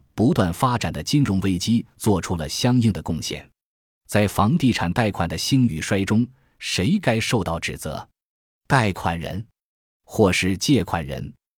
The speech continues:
政府？金融市场？答案是：是的。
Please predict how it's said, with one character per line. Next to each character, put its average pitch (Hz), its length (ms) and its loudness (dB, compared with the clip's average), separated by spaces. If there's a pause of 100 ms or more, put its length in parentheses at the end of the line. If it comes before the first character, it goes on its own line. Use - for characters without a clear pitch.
(320)
政 117 260 6
府？ 92 400 -4 (560)
金 131 320 6
融 95 240 2
市 87 220 0
场？ 78 360 -8 (600)
答 87 120 2
案 95 220 2
是： - 320 -4 (300)
是 - 320 -4
的。 - 260 -8